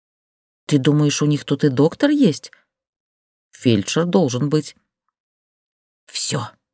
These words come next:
сказала Люся страшным голосом. «Сейчас снимут побои».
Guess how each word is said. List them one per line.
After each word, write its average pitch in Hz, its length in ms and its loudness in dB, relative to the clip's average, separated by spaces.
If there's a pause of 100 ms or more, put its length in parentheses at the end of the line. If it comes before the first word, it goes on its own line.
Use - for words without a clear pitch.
(120)
сказала 120 460 2
Люся 117 300 0
страшным 123 480 0
голосом. 120 480 0 (640)
«Сейчас - 600 -2
снимут 120 580 2
побои». 123 720 2